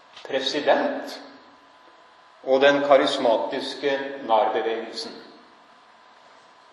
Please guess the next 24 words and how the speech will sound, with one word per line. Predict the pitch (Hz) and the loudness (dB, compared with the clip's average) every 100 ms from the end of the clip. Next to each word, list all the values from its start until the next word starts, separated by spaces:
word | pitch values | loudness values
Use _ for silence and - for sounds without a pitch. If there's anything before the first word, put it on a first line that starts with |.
| - _ _ _ _ _ - - | -20 _ _ _ _ _ -20 0
Det | 139 151 | 2 4
lå, | 127 131 170 185 | 8 10 10 8
det | 147 | 6
ble | 131 147 | 8 6
på | 147 | 6
en | |
måte | 165 143 147 - | 2 2 2 2
plantet | 170 160 135 - 214 233 | 4 4 2 -4 -4 0
som | 170 151 | 0 0
en | 147 | 0
forventning | 165 139 113 - 135 135 131 | 0 0 -2 -4 -4 -2 -2
allerede | 139 123 127 120 - | 0 2 2 0 -2
på | 127 | -4
nittitallet. | 110 110 120 123 123 170 269 - - - - | -6 -10 -4 0 2 2 0 -4 -10 -12 2
Jeg | 135 | 4
har | 131 | 4
ikke | 160 - | 0 0
funnet | 147 135 135 | -2 0 0
den | 131 | 0
eksplisitt | 123 120 - 135 139 143 147 | 0 -2 -6 -6 -6 -6 -6
hos, | 135 120 - - - - - - - - | -6 -6 -8 -12 -18 -20 -20 -20 -18 -8
eh, | 127 123 123 120 117 113 123 | -6 -4 -4 -6 -8 -6 2
Johnny | 117 135 | 2 4
Enlow, | 120 - 143 226 - - | 0 4 6 8 4 -4